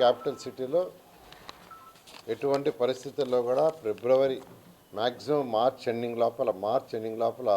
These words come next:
ఈ నాలుగు వేల హౌసెస్ని అధికారులకు ఇవ్వడం జరుగుతుంది. అదేవిధంగా రోడ్స్, డ్రైన్స్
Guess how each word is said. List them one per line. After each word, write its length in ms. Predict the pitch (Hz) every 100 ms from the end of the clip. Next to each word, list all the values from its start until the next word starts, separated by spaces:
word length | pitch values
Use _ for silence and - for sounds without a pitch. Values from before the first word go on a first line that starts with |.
| 98 98 - - - 110
ఈ 40 | 110 110
నాలుగు 300 | 117 131 131
వేల 120 | 131 117
హౌసెస్ని 460 | 110 117 104 120 104
అధికారులకు 420 | 104 117 107 101 104
ఇవ్వడం 200 | 98 98
జరుగుతుంది. 400 | 95 98 110 139 160 - - - - - - 127
అదేవిధంగా 460 | 143 147 143 135 110
రోడ్స్, 320 | 131 139 - 147 117
డ్రైన్స్ 340 | 120 117